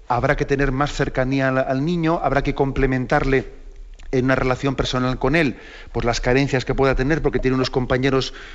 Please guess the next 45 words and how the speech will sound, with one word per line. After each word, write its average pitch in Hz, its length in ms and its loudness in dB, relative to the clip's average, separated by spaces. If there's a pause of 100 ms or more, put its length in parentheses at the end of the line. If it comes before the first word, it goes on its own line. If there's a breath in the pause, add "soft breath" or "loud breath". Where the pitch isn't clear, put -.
(140 loud breath)
pues, 127 240 2
en 120 60 0
el 123 80 2
grupo 135 280 2
muy 127 120 2
secularizados, 135 680 2
etcétera, 147 340 0
habrá 131 140 0
que 135 100 -2
complementarlo, 135 760 0
pero 147 320 2 (300 loud breath)
sac-, 127 500 -2
sacarlo 160 420 0
de 143 80 2
la 131 100 2
parroquia - 320 0
sin - 180 -6
más 156 300 0
hay 156 120 2
que 139 120 -4
pensarlo 139 520 0
dos 117 240 -2
veces, - 560 -8 (160)
¿eh? 151 120 -4 (680 loud breath)
Pensárselo 139 460 0
dos 117 140 0
veces. 120 240 0
Yo 143 120 4
creo 147 200 4
que 139 180 2 (460 loud breath)
el 123 100 2
asunto 147 340 0
no 147 60 4
es 156 80 2
prescindir 135 640 0
de 139 80 2
la 147 120 0
parroquia, 147 380 0
sino 139 320 -2
complementar 139 880 0
las 143 220 -2
carencias 147 480 0
de 127 80 0
la 117 80 0
parroquia. 117 440 -2